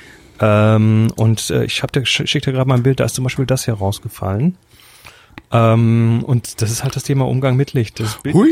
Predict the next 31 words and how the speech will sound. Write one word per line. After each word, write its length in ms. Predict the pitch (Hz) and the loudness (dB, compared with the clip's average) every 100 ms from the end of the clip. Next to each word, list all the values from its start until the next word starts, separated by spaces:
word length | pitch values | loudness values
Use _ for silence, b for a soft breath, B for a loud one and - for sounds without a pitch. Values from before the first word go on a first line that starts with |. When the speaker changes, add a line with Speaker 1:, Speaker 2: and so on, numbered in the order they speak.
| 247 | 2
Speaker 1:
ist 20 | - | -2
gefallen, 240 | 147 147 | -12 -12
weil 80 | 135 | -8
da 180 | 131 117 | -8 -8
Wein 180 | 127 147 | -12 -12
drauf 280 | 101 98 | -14 -16
ist, 220 | 107 - 117 | -16 -18 -12
ne? 80 | 135 | -4
Speaker 2:
Ja. 220 | 123 98 B B B B | -4 -4 B B B B
Nee, 180 | 143 139 | 2 2
nicht 180 | 139 | 2
deswegen, 360 | 160 - 139 120 | 0 2 2 2
wegen 160 | 117 110 | 0 0
des 120 | 98 | 0
Lichts. 400 | 160 - - - _ _ - _ _ _ | -2 -2 -6 -6 _ _ -20 _ _ _
Ist 260 | - - _ - | -8 -8 _ -20
von 200 | - - 123 | -6 0 0
hinten 200 | 190 120 | 0 0
beleuchtet, 460 | 110 101 101 110 | 2 2 0 -2
ne? 160 | 110 196 - b b b b b b b b b b | -2 -4 -6 b b b b b b b b b b
Speaker 1:
Ähm, 380 | 143 156 156 165 | 0 2 0 -2
von 160 | - 147 | 0 2
hinten 260 | 170 - | 2 0
seitlich, 440 | 135 139 165 123 131 | 0 0 0 -2 -2
also 140 | 117 | -4
im 40 | 120 | -2
Prinzip 300 | 123 - 113 | -4 0 2
Speaker 2:
Mhm. 120 | 110 | 4
Speaker 1:
ist 80 | 147 | 2
das, 240 | 139 - | 0 -4
ähm, 640 | - - 76 71 71 69 | -4 -2 -4 -2 -4 -6